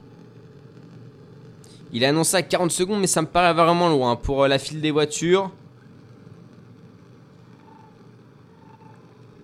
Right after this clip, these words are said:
Peut-être à quarante secondes de la tête du peloton.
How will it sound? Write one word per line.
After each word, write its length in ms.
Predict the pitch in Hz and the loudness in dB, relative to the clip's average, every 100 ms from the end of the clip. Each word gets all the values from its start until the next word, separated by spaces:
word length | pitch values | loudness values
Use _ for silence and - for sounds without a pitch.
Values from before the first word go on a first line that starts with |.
| - - - - - - | -20 -20 -20 -20 -20 -20
Peut-être 280 | - 131 113 | -14 -12 -12
à 60 | |
quarante 340 | 107 156 151 131 | -6 -4 -2 -4
secondes 340 | 151 147 156 | -6 -6 -4
de 60 | 123 | -2
la 120 | 110 | -4
tête 380 | - - 196 131 | -4 -2 -2 -2
du 100 | 143 | -14
peloton. 560 | - 143 - 143 151 | -6 -6 -2 -4 -4